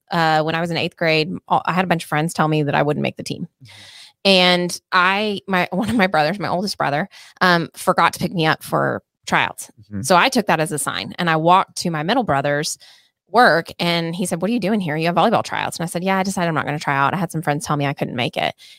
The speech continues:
Speaker 1: And he was like, "No, you're gonna go, and I'm gonna sit, and I'm gonna watch you. And when you're comfortable, I'll leave." And so he did. And, uh, the coach said, "You are the worst player." But,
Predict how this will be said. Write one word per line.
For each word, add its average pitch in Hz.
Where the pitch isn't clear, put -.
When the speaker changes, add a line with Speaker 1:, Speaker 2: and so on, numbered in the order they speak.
Speaker 1:
And -
he 208
was 202
like, 196
"No, 240
you're 180
gonna 381
go, 160
and 180
I'm 180
gonna 247
sit, -
and -
I'm 160
gonna 151
watch 156
you. 156
And 175
when 180
you're 220
comfortable, 170
I'll 165
leave." -
And 175
so 165
he -
did. 160
And, 170
uh, 170
the 180
coach 247
said, 175
"You 285
are 311
the 214
worst 175
player." 180
But, 190